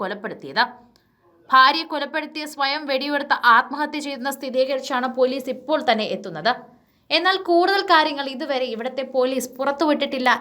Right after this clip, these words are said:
എന്നതും ശ്രദ്ധേയമായ കാര്യമാണ്. വിദേശത്ത് ഒരു മരണം സംഭവിച്ചു കഴിഞ്ഞാൽ അത് പുറം രാജ്യക്കാരാണെങ്കിൽ പ്രത്യേകിച്ച് അവർ അതിൻ്റെ പ്രൈവസി മാനിക്കും. പുറം രാജ്യങ്ങളിലാണെങ്കിൽ പോലും ഇവരുടെ കാര്യങ്ങളൊന്നും ആ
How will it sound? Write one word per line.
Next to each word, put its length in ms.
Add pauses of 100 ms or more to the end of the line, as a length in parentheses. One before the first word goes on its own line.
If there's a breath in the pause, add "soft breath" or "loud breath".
എന്നതും 260 (140)
ശ്രദ്ധേയമായ 640 (160)
കാര്യമാണ്. 460 (800 soft breath)
വിദേശത്ത് 500 (160)
ഒരു 200
മരണം 400
സംഭവിച്ചു 480
കഴിഞ്ഞാൽ 340 (160)
അത് 140 (160)
പുറം 320
രാജ്യക്കാരാണെങ്കിൽ 840
പ്രത്യേകിച്ച് 580 (180)
അവർ 200
അതിൻ്റെ 240 (100)
പ്രൈവസി 460
മാനിക്കും. 360 (580 soft breath)
പുറം 280
രാജ്യങ്ങളിലാണെങ്കിൽ 960
പോലും 260 (120)
ഇവരുടെ 340
കാര്യങ്ങളൊന്നും 600 (200)
ആ 20